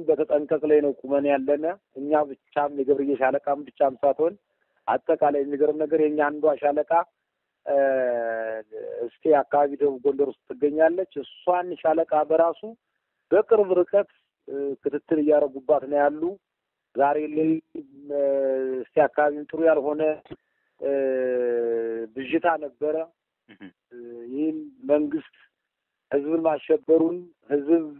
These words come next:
Speaker 1: መበጥበጡን ትቶ ችግሮች ካሉ እንኳ ችግሮችን በመነጋገር ለመፍታት ቢሞከር የተገደለ መንግስት አይሆንምና፣ ይህንን ግምት ውስጥ ቢያስገባ፣ ማለት እፈልጋለሁ። አበይ፣ ያለኝ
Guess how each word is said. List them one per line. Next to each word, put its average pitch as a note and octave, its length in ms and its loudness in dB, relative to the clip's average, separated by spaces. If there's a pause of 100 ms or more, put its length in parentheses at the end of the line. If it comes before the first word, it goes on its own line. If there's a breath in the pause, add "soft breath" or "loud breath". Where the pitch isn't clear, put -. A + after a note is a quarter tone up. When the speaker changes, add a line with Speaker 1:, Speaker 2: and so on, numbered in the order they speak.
(140)
Speaker 1:
መበጥበጡን D#3 680 -2
ትቶ D3+ 200 -4 (800)
ችግሮች F#3+ 500 4
ካሉ F3 320 0
እንኳ E3 180 0 (560)
ችግሮችን E3 680 2 (320)
በመነጋገር D3+ 720 2
ለመፍታት D3+ 480 2 (880)
ቢሞከር D#3 760 0
የተገደለ D3+ 640 0
መንግስት D3+ 380 -6
አይሆንምና፣ C#3+ 600 0 (880)
ይህንን C#3+ 360 -4
ግምት C3+ 300 -8
ውስጥ - 180 -20
ቢያስገባ፣ B2+ 500 -2 (1120)
ማለት C3+ 300 0
እፈልጋለሁ። C3+ 580 0
አበይ፣ C#3 360 2
ያለኝ C#3 440 2